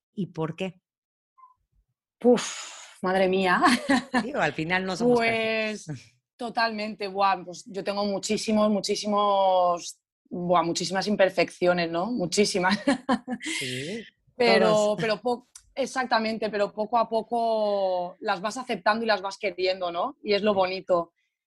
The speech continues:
Speaker 2: Yo creo que la que más y que me ha dado mucha tabarra, <laughs>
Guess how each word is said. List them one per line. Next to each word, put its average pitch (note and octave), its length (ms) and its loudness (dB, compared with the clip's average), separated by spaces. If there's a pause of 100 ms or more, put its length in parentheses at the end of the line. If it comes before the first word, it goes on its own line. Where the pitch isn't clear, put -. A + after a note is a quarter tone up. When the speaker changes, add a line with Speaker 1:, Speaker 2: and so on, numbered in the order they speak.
(280)
Speaker 2:
Yo A3+ 180 4
creo C4+ 200 6
que C#4+ 80 2
la B3+ 160 4
que G#3+ 120 -2
más A3 680 -4
y A3+ 120 -8
que G#3+ 120 2
me G#3 100 2
ha G#3 40 6
dado A3+ 200 6
mucha G#3+ 320 -2
tabarra, G3 580 2 (200)
<laughs> B3 920 0